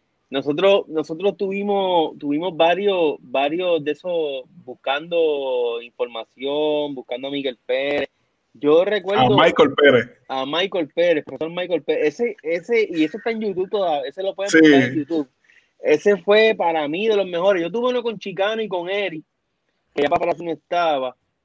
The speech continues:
Speaker 1: que yo recuerdo, vi un negrito en una de las barras que fuimos y yo, y yo le di, le, le puse Carlito por, por joder, le puse Carlito.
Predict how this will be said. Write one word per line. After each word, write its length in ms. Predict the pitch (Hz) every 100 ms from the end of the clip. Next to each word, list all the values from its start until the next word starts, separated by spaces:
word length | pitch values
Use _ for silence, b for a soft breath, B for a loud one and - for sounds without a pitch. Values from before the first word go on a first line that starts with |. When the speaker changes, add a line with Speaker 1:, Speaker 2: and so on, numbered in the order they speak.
| _ -
Speaker 1:
que 120 | 139
yo 140 | 147
recuerdo, 960 | 170 180 185 196 185 175 156 143 139 127
vi 420 | 160 143 135 131
un 80 | 165
negrito 920 | 180 170 185 170 175 165 156 151 139
en 300 | 139 135 131
una 160 | 143 165
de 60 | 170
las 180 | 156
barras 320 | 127 160 175 -
que 140 | -
fuimos 520 | 147 170 180 156 143
y 100 | 131
yo, 200 | 127 127
y 100 | 131
yo 120 | 123
le 140 | 127 143
di, 180 | 147 143
le, 260 | 139 135
le 220 | 131 131
puse 260 | 127 139 170
Carlito 480 | 147 131 143 160 131
por, 220 | 131 127 120
por 160 | 131
joder, 440 | 131 131 151 190 151
le 120 | 135
puse 260 | 135 175
Carlito. 480 | 151 139 143 139 117